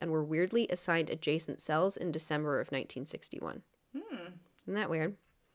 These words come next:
Speaker 1: But I also think it has to do with the fact that because Alcatraz was so large and they didn't have that much of a population, that they were literally just using, like, maybe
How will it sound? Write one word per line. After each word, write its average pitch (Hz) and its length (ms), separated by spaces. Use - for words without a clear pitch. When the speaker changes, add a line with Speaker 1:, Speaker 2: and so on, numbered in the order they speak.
Speaker 1:
But - 180
I 208 140
also 220 320
think 226 240
it - 120
has 175 240
to 175 120
do 160 160
with 156 140
the 160 60
fact 156 320
that - 160
because 160 520
Alcatraz 151 520
was - 120
so 147 200
large 143 400
and 160 120
they 143 80
didn't 139 320
have 135 260
that 113 140
much 131 160
of - 80
a 113 40
population, 156 760
that 139 160
they 147 100
were 139 180
literally 123 460
just - 380
using, 139 500
like, - 240
maybe 139 640